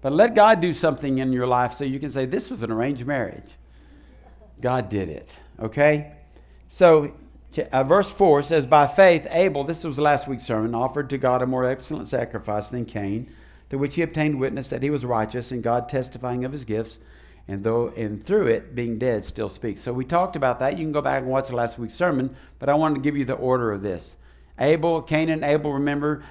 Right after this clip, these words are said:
uh, Cain brought the gift. It wasn't a good gift. Abel brought the better gift, but it wasn't about what the gift, so much about the gift that they brought, but the condition of their heart.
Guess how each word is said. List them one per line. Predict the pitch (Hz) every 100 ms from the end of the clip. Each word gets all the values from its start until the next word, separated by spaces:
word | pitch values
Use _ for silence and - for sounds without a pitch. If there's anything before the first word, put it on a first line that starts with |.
| - -
uh, |
Cain | 113 143 147
brought | 151 156
the | 151
gift. | 160 165 -
It | 131
wasn't | 143 143
a | 135
good | 143 127
gift. | 127 143 139
Abel | 131 135 135
brought | 147 143
the | 131
better | 139 135
gift, | 131 139
but | 139
it | 131
wasn't | 143 143
about | 147 143 151
what | 139 139
the | 139
gift, | 135 120 -
so | - 151
much | 147
about | 143 156 156
the |
gift | 156 196
that | 202 202
they |
brought, | 196 131 135 - - -
but | 135
the | 147
condition | 139 120 127 - 117
of | 110
their | 110
heart. | 113 104 -